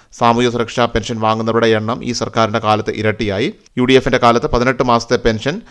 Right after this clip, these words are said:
ഉമ്മൻചാണ്ടി സർക്കാരിന്റെ കാലത്ത് കുടിശ്ശികയുണ്ടായിരുന്നുവെന്നും എൽ ഡി എഫ് സർക്കാർ ജനങ്ങൾക്ക് നൽകിയ വാഗ്ദാനങ്ങൾ പാലിക്കുന്നുണ്ടെന്നും ധനമന്ത്രി പറഞ്ഞു. അടുത്ത പ്രധാനപ്പെട്ട വാർത്താ അപ്ഡേറ്റ്, കോഴിക്കോട് ജില്ലയിൽ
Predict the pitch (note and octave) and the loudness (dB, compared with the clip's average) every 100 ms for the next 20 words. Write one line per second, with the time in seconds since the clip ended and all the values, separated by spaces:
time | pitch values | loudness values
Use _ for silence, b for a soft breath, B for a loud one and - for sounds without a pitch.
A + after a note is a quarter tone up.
0 | B - A#2+ A#2+ A#2+ A#2+ A2+ A#2+ A2 A#2 | B -4 0 2 2 0 0 0 0 2
1 | A2+ A2 A2+ A2+ - G#2+ - B2 A2 A2 | 2 2 0 -2 -2 -8 -4 -2 0 2
2 | A2 A2 G#2+ E3+ - B B A#2+ C3 C3+ | 0 0 -6 -8 -12 B B 4 4 4
3 | C3 A#2+ B2+ A#2 A2+ A#2 A#2 B2+ A2+ G#2+ | 0 0 0 2 0 0 -2 -2 -4 -2
4 | A2+ G#2+ G#2 A2+ A#2 A#2 A2 G#2+ A2+ A#2 | 0 0 -2 -2 -2 -2 -4 0 0 -2
5 | A2 G#2 G#2 - G#2 G#2 G2+ G2+ - F2 | -4 -6 -8 -8 -6 -4 -4 -4 -6 -12
6 | E2+ - _ _ B2 C3 B2+ B2 B2 B2 | -14 -18 _ _ 2 4 4 6 6 6
7 | B2 A#2 G#2+ - G#2+ F2 G2+ C3 A#2+ A#2 | 4 4 4 2 -2 0 -2 0 2 2
8 | A2+ A#2 G#2 G#2 A#2 G3 | 4 2 2 -2 -2 -2